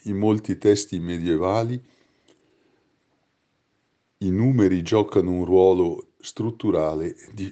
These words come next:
fondamentale. Ciascuno dei quattro elementi, il vento, l'acqua,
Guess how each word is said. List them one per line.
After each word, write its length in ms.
fondamentale. 1200
Ciascuno 640
dei 260
quattro 440
elementi, 760
il 180
vento, 560
l'acqua, 500